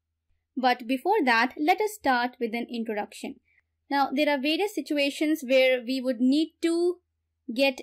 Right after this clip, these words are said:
entry into the maxillary sinus. Okay, so George Caldwell in eighteen ninety-three, he described a method where we could gain entry into the maxillary sinus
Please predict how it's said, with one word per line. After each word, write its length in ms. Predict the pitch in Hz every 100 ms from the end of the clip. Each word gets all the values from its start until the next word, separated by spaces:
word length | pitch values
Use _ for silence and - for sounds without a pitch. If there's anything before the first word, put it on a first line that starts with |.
| -
entry 540 | 269 294 311 311 311 -
into 280 | 254 254
the 100 | 254
maxillary 640 | 269 247 220 - 233 226 226
sinus. 540 | 240 214 208 - - _ _ -
Okay, 300 | 240 254 320 - _ _ _
so 200 | - 294 254
George 360 | 226 285 392 -
Caldwell 540 | - 269 254 226 226 247
in 140 | 294 277
eighteen 380 | 294 302 370 349
ninety-three, 880 | 269 247 247 254 - 285 233 254 330 _ _ _
he 240 | 359 415
described 640 | 302 302 - - 320 370 349
a 100 | 381
method 540 | 294 285 262 302 302
where 240 | 240 262 254
we 160 | 254 254
could 280 | 269 202
gain 400 | 202 262 294 339 320
entry 640 | - 285 302 - 247 240 262
into 240 | 247 247
the 120 | 233
maxillary 680 | 233 233 226 247 - 247 226
sinus 540 | 220 226 220 262 440